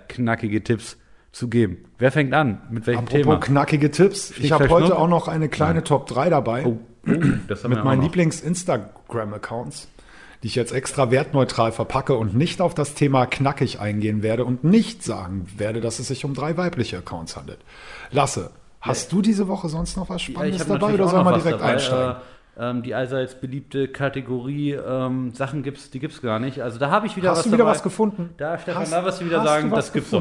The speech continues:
Speaker 1: gar
Speaker 2: gefunden?
Speaker 1: nicht." Beim
Speaker 2: Hast
Speaker 1: letzten
Speaker 2: du
Speaker 1: Mal
Speaker 2: was
Speaker 1: hatten wir
Speaker 2: gefunden?
Speaker 1: hier Cereals, ne?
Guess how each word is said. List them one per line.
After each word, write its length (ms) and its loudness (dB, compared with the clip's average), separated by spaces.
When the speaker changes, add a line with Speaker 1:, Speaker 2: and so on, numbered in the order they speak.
Speaker 1:
gar 120 0
Speaker 2:
gefunden? 120 0
Speaker 1:
nicht." 180 -10
Beim 160 -6
Speaker 2:
Hast 80 -2
Speaker 1:
letzten 200 2
Speaker 2:
du 60 4
Speaker 1:
Mal 120 6
Speaker 2:
was 240 2
Speaker 1:
hatten 300 2
wir 80 4
Speaker 2:
gefunden? 120 6
Speaker 1:
hier 240 2
Cereals, 720 0
ne? 240 2